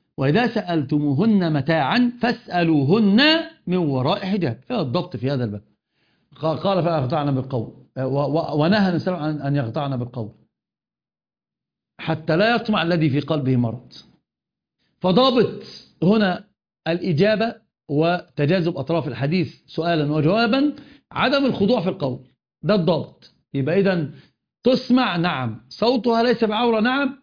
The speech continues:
إلا في الخضوع، لا يجوز، وتكون عصت الله جل في علاه ورسوله. أيضا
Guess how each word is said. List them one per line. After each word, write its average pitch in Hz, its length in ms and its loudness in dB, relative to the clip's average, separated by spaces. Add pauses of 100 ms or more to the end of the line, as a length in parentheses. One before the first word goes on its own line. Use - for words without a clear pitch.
(120)
إلا 165 180 2
في 135 80 -2
الخضوع، 190 520 -4
لا 139 140 0
يجوز، 180 300 0
وتكون 143 480 -6
عصت 139 360 -6
الله 135 220 -2
جل 120 200 -4
في 117 100 -8
علاه 127 220 -4
ورسوله. 110 320 -12 (2250)
أيضا 226 500 0